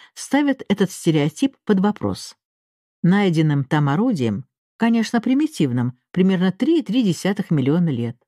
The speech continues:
То есть они были изготовлены за пятьсот тысяч лет до появления первых Homo, около двух и восьми десятых миллиона лет назад, в те времена, когда существовали только австралопитеки и парантропы.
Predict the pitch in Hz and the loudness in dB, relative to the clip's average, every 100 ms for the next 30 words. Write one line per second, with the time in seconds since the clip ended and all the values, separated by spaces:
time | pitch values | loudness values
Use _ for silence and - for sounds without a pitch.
0 | _ _ _ _ - 175 - 175 196 175 | _ _ _ _ -2 0 2 2 2 2
1 | 165 143 143 - 226 180 147 131 - - | 0 0 -2 0 0 0 0 -2 -6 -8
2 | 151 170 180 160 - - 330 - 240 220 | -2 0 0 -2 -2 0 0 0 -2 0
3 | 190 - 175 262 175 165 151 139 165 220 | -4 0 0 2 2 0 0 2 2 2
4 | 208 202 170 170 170 - - 147 117 101 | 0 -2 -2 0 -2 -6 -2 0 0 -2
5 | - _ - 170 170 151 156 262 - 131 | -8 _ -2 0 2 2 2 0 0 -2
6 | 135 165 143 - 202 196 - 135 139 156 | -2 0 0 -2 -2 -2 -2 0 0 0
7 | 127 135 139 131 113 123 _ _ _ _ | 0 -2 -2 -2 -4 -6 _ _ _ _
8 | - - 160 151 139 143 233 - _ _ | -6 0 2 2 2 2 0 -4 _ _
9 | 165 156 147 - 156 147 151 147 185 165 | 0 0 0 -2 -4 -4 -2 0 0 0
10 | - 175 - 151 - _ - - - 160 | 0 -2 0 -4 -4 _ -6 -4 -2 0
11 | 135 127 123 - 269 - 131 131 - _ | 0 -2 -2 -2 -2 0 -2 -2 -8 _
12 | _ 226 220 214 120 117 - - - | _ -2 0 0 0 -2 -4 -12 -14